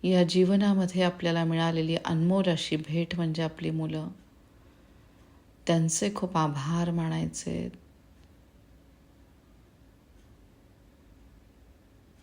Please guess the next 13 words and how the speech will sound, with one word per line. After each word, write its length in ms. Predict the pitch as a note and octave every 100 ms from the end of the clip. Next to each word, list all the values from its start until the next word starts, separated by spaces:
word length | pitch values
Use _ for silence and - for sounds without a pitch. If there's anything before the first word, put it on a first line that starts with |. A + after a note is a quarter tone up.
| - - -
सगळ्या 420 | - E3+ F3 E3+
देवी 340 | E3 E3 E3+
देवतांचे 800 | E3+ E3 E3 F#3 G3 F#3+ F3+ F3+
कृपा 380 | F3 E3+ E3 F3+ F3+
आशीर्वाद 560 | D#3 - F3+ F#3 F3+ F3+ -
त्यांच्यावर 480 | F3 E3 E3+ E3 E3+
आहेत. 340 | D#3+ F3 F3 - - - - - - - - - - - - - - -
साक्षात 680 | - F3+ F3 - F#3+ F#3+ F#3 -
कार्तिक 440 | E3+ D#3+ - F#3
स्वामी 600 | - F#3 F3 - F3+ F#3+ G3 - - - - - - - - - -
यांचे 460 | F3+ F3 E3+ - F3+
भरभरून 560 | E3 E3 D#3+ F3 G3
आशीर्वाद 560 | F#3+ D#3+ - D#3+ E3